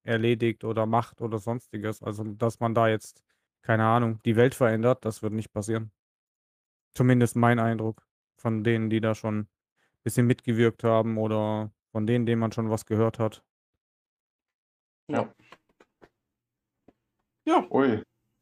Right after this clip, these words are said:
Speaker 3: auf dem Transfermarkt wird noch ein bisschen Action gehen.
Speaker 2: Echt?
Speaker 1: Ja.
Speaker 3: Ja.
Speaker 1: Geh jetzt gleich noch online.
Speaker 3: F C hat schon sein, seine achtzig Millionen wieder angelegt.
Speaker 1: Ausgehauen.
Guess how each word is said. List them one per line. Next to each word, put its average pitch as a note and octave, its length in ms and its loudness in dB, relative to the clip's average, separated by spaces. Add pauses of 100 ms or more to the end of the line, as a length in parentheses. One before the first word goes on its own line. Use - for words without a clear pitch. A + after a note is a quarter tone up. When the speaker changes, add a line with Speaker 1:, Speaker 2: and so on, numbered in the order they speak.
(160)
Speaker 3:
auf G#2 180 2
dem F2+ 280 -4 (320)
Transfermarkt A#2+ 600 -2
wird A#2+ 120 -2
noch A2+ 120 -4
ein - 40 -18
bisschen - 300 -10
Action - 300 -6
gehen. G2 340 -4 (120)
Speaker 2:
Echt? F3+ 480 -8
Speaker 1:
Ja. D#3 200 2 (580)
Speaker 3:
Ja. A2 140 -4
Speaker 1:
Geh A#2+ 160 -6
jetzt A#2+ 200 -6
gleich A#2+ 180 0
noch A2+ 140 -6
online. A2+ 600 -4 (340)
Speaker 3:
F - 260 -6
C B2+ 260 4
hat B2 140 0
schon B2 440 -2 (640)
sein, G#2+ 420 2 (600)
seine G#2 200 2
achtzig - 320 0
Millionen A2 360 6
wieder C#3 400 4 (1900)
angelegt. B2+ 540 4
Speaker 1:
Ausgehauen. G#2+ 640 -2